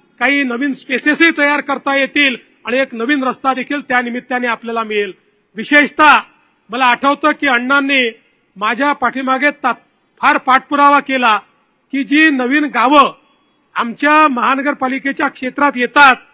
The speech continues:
या गावांना मोठ्या प्रमाणात taxes लागतात आणि त्यामुळे त्यांना सोयी तर पाच वर्षांनी मिळतात, सात वर्षांनी मिळतात, पण taxes मात्र त्यांच्याकडनं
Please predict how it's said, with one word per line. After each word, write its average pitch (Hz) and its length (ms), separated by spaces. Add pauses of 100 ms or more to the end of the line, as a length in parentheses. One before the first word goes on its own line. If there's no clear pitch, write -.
(580)
या 277 220
गावांना 247 720 (460)
मोठ्या 226 460
प्रमाणात 269 460 (160)
taxes 269 420
लागतात 254 480 (380)
आणि 254 220
त्यामुळे 254 460 (440)
त्यांना 247 320
सोयी 262 360
तर 311 200
पाच 302 360
वर्षांनी 311 340
मिळतात, 277 400
सात 277 240
वर्षांनी 302 360
मिळतात, 277 420 (480)
पण 254 140 (100)
taxes 240 420
मात्र 269 320
त्यांच्याकडनं 254 680